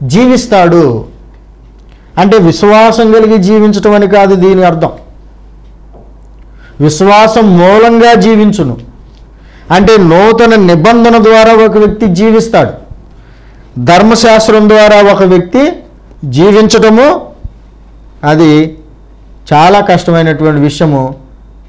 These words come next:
ఎవరు కూడా దాన్ని సాధించలేకపోయారు. కాబట్టి యేసు ప్రభువారు ఈ లోకానికి రావాల్సి వచ్చింది,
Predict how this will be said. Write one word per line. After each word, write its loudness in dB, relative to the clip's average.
ఎవరు 2
కూడా 0
దాన్ని 0
సాధించలేకపోయారు. 0
కాబట్టి 0
యేసు 0
ప్రభువారు -2
ఈ -2
లోకానికి -2
రావాల్సి 0
వచ్చింది, -4